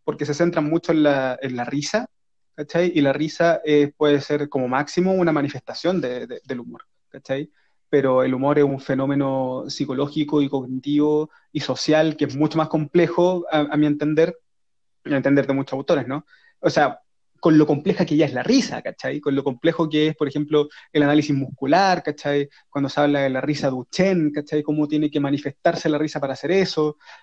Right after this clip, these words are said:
Em, como, por ejemplo, la risa te-, tiene, tiene un, un, una, tiene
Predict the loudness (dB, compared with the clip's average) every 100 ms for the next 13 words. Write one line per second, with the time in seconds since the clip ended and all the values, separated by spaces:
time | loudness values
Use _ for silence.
0 | _ 0 2 0 -2 -6 -10 -16 _ _
1 | _ -18 -16 -4 0 2 2 0 0 2
2 | 2 2 -2 2 2 2 0 -2 -2 -2
3 | 0 2 2 0 -2 -4 -6 -10 _ _
4 | _ 2 4 4 4 2 2 -2 -2 -4
5 | -6 -6 -6 -8 -14 -20 -20 _ _ 0
6 | 0 -2 -4 -8